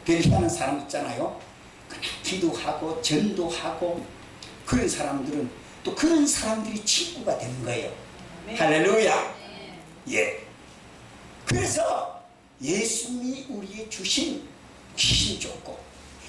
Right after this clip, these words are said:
Speaker 1: 병자 고치고 약한 사람 강하게 만들라고 우리를 불러주셨는데 지금 우리가 뭐 하는 거예요?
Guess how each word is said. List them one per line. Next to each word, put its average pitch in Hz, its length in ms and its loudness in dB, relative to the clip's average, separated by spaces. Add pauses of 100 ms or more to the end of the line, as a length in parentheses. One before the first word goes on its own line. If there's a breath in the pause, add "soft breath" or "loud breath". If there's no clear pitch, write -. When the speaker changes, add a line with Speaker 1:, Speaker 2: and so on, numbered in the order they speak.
(260 loud breath)
Speaker 1:
병자 254 500 6
고치고 - 440 -2 (1500 loud breath)
약한 - 420 0
사람 147 500 -4
강하게 330 760 4
만들라고 262 640 4
우리를 254 320 0
불러주셨는데 240 1160 -2 (140)
지금 339 380 6
우리가 - 220 6 (100)
뭐 226 160 6
하는 381 320 6
거예요? - 840 6